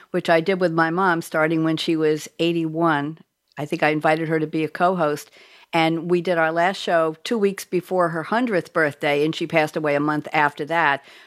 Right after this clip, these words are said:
But Ruth was the star of the show, basically. So it was Senior Moments, The Happy Ones. Y-, nobody, nobody had ever seen a mother and daughter talking like we did. And they'd say, "Gee,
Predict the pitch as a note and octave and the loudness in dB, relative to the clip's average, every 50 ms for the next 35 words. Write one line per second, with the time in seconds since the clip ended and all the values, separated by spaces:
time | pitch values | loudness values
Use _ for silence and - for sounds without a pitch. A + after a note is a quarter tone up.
0 | _ _ - - D#3+ D#3+ C#3+ - - G#3+ F3+ G3+ A3 A3 - - G3 F#3 E3+ - | _ _ 4 4 4 4 4 0 -4 -2 0 0 0 0 -2 -2 -2 0 0 -2
1 | - F3+ - - - F3+ D#3+ E3 E3+ E3+ D#3+ D3+ D3 E3 D#3 - F3+ E3+ E3 D#3+ | -6 -10 -8 -4 -2 0 2 4 4 2 0 -2 -4 -6 -2 2 2 2 2 2
2 | - D3+ C#3 C#3+ - - D3+ - D#3 D3 D#3 - E3+ D3 D#3+ F#3 - - A3+ A3 | 2 0 -2 -2 -4 -4 -4 -4 -4 -4 -2 -2 -2 -2 -4 -6 -4 -2 -2 0
3 | A3 A3 G#3 F#3+ F3+ F3+ F3+ F3+ E3+ - - F3 D#3 G3 G3+ A3 - G#3+ F3+ D#3+ | 0 2 2 2 2 2 2 0 -2 -2 -4 -2 2 2 2 2 2 0 -2 0
4 | D#3+ D#3 D3+ D3+ - - - - - - - - C4 A#3+ - _ _ C4+ B3+ D4 | 0 -2 -2 -4 -8 -12 -16 -20 -20 -20 -20 -20 -20 -20 -20 _ _ -14 _ -6
5 | B3 C4 C#4 C#4+ D#4+ D#4 F#4 E4 - _ - B3 C4 D4 C#4+ C#4+ C#4 C#4 C4 B3+ | -2 0 0 0 0 0 -2 -4 -6 _ -2 0 2 2 2 0 -2 0 0 0
6 | B3 A#3+ A#3+ - - C#4 A3+ G#3 G3+ F#3 F#3+ - A#3 G#3 F#3+ F3+ - A#3 G#3+ G#3 | 0 0 -4 -4 -2 0 0 2 2 2 2 2 2 2 2 0 0 0 0 0
7 | G3+ G3 - G#3 G#3+ G#3 - G#3+ F#3+ F#3 F#3 F3+ F3 G3+ G#3+ A3 G3 F#3+ F3+ F3 | -2 -2 0 0 0 0 0 -2 0 2 2 0 0 -2 -2 0 2 2 2 2
8 | F3+ F3+ F3+ - F#3+ E3+ - - - - - _ _ _ _ _ _ - - G4 | 0 0 0 0 -2 -2 -2 -6 -14 -20 -20 _ _ _ _ _ _ -6 -2 2
9 | B4+ C5 A4 D#4+ F#3 | 4 4 4 2 0